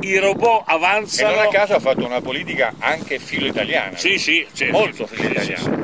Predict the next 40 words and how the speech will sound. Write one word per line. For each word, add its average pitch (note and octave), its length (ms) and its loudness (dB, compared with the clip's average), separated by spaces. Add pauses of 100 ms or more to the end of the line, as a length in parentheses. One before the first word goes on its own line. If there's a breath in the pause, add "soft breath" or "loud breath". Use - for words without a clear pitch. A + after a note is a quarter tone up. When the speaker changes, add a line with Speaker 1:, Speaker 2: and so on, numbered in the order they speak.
(320)
Speaker 1:
sì. - 20 -
Speaker 2:
Proprio F#3+ 300 2
appunto C#3+ 360 -4
per B2 100 0
Speaker 1:
Ma D#3+ 60 4
è - 40 2
stato D#3+ 320 0
un - 60 -8
personaggio C#3+ 600 0
coi-, - 220 0
veramente C#3+ 560 -2
Speaker 2:
Eh - 20 -4
beh, C3 80 -2
è A#3 220 2
stato D3 200 2
Speaker 1:
coinvolto. - 0 -
Speaker 2:
eletto D#3 280 2
due D#3 120 2
volte D3 960 4
come C#3+ 120 -2
primo C#3+ 240 -2
ministro - 680 0
per, B2 180 -2
per - 180 -2 (380)
lunghissimo C#3 420 -6
Speaker 1:
È A#2+ 40 -2
stato D3 240 2
Speaker 2:
tempo. D3 140 0
Speaker 1:
un - 60 -4
personaggio C#3 580 -2
Speaker 2:
Ma - 80 0
Speaker 1:
veramente - 340 -2
Speaker 2:
è - 20 -4
stato - 240 2
Speaker 1:
coinvolto. G#3+ 200 2
Speaker 2:
quello F3 220 2
che E3+ 120 2
ha E3+ 80 4
portato F3+ 500 0
avanti D#3+ 600 0